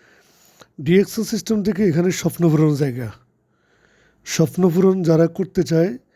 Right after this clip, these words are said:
তাদের জন্য এই ব্যবসাটা, যারা স্বপ্ন পূরণ করতে চায় না তাদের জন্য এই বিজনেসটা না।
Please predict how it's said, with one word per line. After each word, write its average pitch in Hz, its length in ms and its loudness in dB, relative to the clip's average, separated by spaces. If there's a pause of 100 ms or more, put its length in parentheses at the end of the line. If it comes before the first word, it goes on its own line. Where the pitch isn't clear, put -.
(840)
তাদের 175 260 2
জন্য 202 180 2
এই 190 60 4
ব্যবসাটা, 139 500 -2 (920)
যারা 160 240 2
স্বপ্ন 170 340 0
পূরণ 180 200 2
করতে 160 200 -2
চায় 160 280 2
না 151 200 -2 (680)
তাদের 170 240 0
জন্য 180 160 2
এই 175 60 4
বিজনেসটা 151 500 -4
না। 113 260 -10